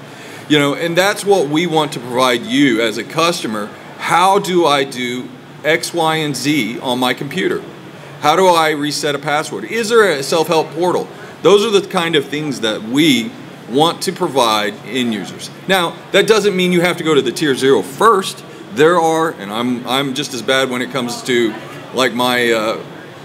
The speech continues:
electric company or, or service providers, I don't want to hear the robot saying, you know, "We have a web portal."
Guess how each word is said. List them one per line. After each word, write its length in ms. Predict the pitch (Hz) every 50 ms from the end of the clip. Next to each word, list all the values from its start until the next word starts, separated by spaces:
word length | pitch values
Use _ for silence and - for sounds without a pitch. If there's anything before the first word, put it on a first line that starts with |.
| - - -
electric 400 | 151 156 151 147 - - 143 139
company 400 | - 139 131 120 139 135 123 123
or, 120 | 127 127
or 140 | 127 120 135
service 340 | - - 180 175 165 160 -
providers, 600 | - 135 107 110 113 113 110 110 113 113 110 - - - - - - - - - -
I 200 | - - 175 170
don't 340 | 147 185 180 175 175 160
want 240 | 156 165 165 170 165 -
to 120 | 170 156
hear 240 | 143 156 160 160 156
the 260 | 147 143 - - 120
robot 520 | 147 151 151 156 156 139 143 135 135 143 -
saying, 520 | - - 151 147 139 135 135 131 131 127
you 100 | 127 131
know, 100 | 123 120
"We 160 | 120 131 131
have 160 | 135 139 131 135
a 120 | 127 120
web 260 | 127 127 143 143 135
portal." 380 | - 123 107 104 92 90 87